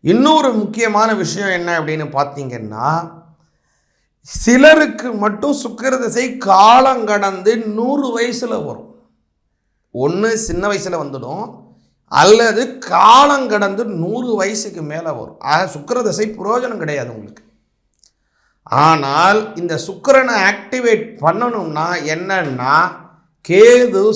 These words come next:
சுக்கிரனின் சாரத்தில் போகணும், நல்ல இடத்தில் இருக்கணும். அப்படி இருந்தால் அது உங்களுக்கு யோகம்.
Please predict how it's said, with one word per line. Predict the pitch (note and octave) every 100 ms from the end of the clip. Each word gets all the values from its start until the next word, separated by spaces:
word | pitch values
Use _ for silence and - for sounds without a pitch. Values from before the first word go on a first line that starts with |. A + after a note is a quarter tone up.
| A3
சுக்கிரனின் | E3 - A#3 G#3+ G3+ G#3
சாரத்தில் | - D#3 F3+ G#3 G3 - F#3+ G#3 -
போகணும், | D3+ D#3+ C3+ A#2+ B2 C#3 A#2+ G2+ - _ _ _ _
நல்ல | C3+ E3 A3 B3+ A#3
இடத்தில் | F#3 F#3+ - F3 G#3 G#3+ C#3+ C#3+
இருக்கணும். | D#3 - C#3 A2 B2 C3+ A#2+ A2 - _
அப்படி | - D#3 - F3 D#3+
இருந்தால் | C3 D#3+ G#3 G#3 F#3 G#3+ C#4+ - - _
அது | - C#3 E3 B3
உங்களுக்கு | A3 F3+ D#3 D#3 G3 B2
யோகம். | A2+ A#2+ A2+ A#2 B2 A#2 G#2